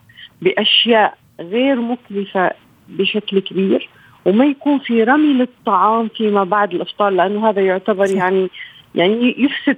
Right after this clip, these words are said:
Speaker 1: تمامًا المعنى الحقيقي للصيام والإفطار، اللي هو إنه نحن ممكن
Speaker 2: مم.
Speaker 1: نرمي كميات كبيرة من ال-، الأكل،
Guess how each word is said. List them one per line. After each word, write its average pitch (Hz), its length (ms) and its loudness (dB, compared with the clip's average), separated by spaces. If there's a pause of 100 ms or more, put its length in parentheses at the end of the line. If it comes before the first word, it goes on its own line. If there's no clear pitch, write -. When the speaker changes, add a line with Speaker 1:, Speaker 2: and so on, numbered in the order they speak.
Speaker 1:
تمامًا 247 360 2
المعنى 214 400 -2
الحقيقي 202 440 -10
للصيام 180 500 -6
والإفطار، 196 540 -2
اللي 196 260 -2
هو 190 100 2
إنه 185 160 -2
نحن 214 240 -2
ممكن 208 400 0 (140)
Speaker 2:
مم. 190 160 2 (120)
Speaker 1:
نرمي 240 380 2
كميات 202 720 -2 (120)
كبيرة 208 300 -2
من 190 200 -2
ال-، 170 260 0
الأكل، 220 560 -2